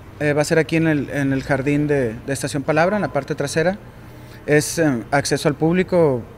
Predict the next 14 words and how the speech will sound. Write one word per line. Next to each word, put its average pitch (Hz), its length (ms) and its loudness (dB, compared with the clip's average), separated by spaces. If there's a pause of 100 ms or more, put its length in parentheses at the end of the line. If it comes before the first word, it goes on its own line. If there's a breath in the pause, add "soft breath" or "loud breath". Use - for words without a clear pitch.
(100)
sin 123 300 -2
cobrar 131 340 0
ni 151 80 -2
nada 156 240 -2
también, 160 400 -4 (540 loud breath)
y 160 60 2
bueno, 151 340 6 (160)
consiste 190 560 4
en, 170 280 2 (120)
en 151 260 4
mezclar 165 380 4
la, 180 440 4
la 147 140 0
música 220 540 0